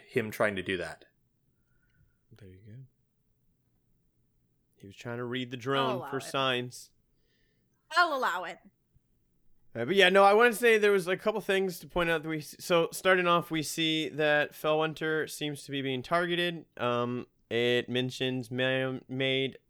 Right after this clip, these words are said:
Speaker 2: machines, large metal balls from, from the sky. Uh, if that doesn't sound like a Warsat, I don't know
Speaker 1: Warsat.
Speaker 2: what does. Um, so yeah, it sounds like Rasputin is trying to crush this new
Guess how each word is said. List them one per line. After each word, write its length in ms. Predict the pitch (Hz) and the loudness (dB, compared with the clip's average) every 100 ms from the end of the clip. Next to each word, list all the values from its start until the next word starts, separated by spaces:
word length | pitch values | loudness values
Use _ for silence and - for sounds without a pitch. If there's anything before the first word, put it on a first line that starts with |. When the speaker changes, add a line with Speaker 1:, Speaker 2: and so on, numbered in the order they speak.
| _ | _
Speaker 2:
machines, 880 | 127 - - 170 165 165 156 - - _ | -8 -6 -2 -2 -2 -4 -8 -14 -20 _
large 480 | 127 139 143 127 - _ _ - | -2 0 0 -4 -16 _ _ -8
metal 260 | 131 131 | -2 -2
balls 340 | 123 131 131 127 | 0 2 0 -2
from, 180 | 127 120 | -10 -10
from 120 | 110 | -12
the 80 | 104 | -8
sky. 400 | - 147 147 143 _ _ _ _ | 0 2 2 -2 _ _ _ _
Uh, 60 | 101 | -6
if 160 | 104 - | -6 -4
that 140 | 113 | -6
doesn't 260 | 123 110 104 | -6 -8 -8
sound 240 | 123 120 | -4 -2
like 180 | 117 113 | -2 -4
a 40 | |
Warsat, 640 | 107 135 139 - 139 135 - _ _ _ _ _ _ _ _ | -2 0 0 0 2 2 -2 _ _ _ _ _ _ _ _
I 100 | 87 | 0
don't 120 | 104 107 | 0 4
know 60 | |
Speaker 1:
Warsat. 120 | 104 101 | 4 2
Speaker 2:
what 160 | 110 | 0
does. 580 | 208 226 220 214 202 - - - _ | 0 4 4 2 -4 -14 -20 -20 _
Um, 420 | 123 127 127 127 - | 0 2 2 -2 -4
so 240 | - 151 | 2 4
yeah, 200 | 165 143 | 6 4
it 140 | 117 | 4
sounds 340 | - 147 151 143 | 0 0 0 0
like 220 | 147 139 | 0 0
Rasputin 520 | 139 135 - 127 - | 0 -2 -4 -8 -6
is 120 | 120 - | -8 -6
trying 220 | 139 123 | -4 -4
to 60 | |
crush 340 | - 147 151 - | -2 -2 -2 -6
this 280 | 151 - 123 | -8 -8 -8
new 480 | 120 135 139 135 | -4 -4 -4 -6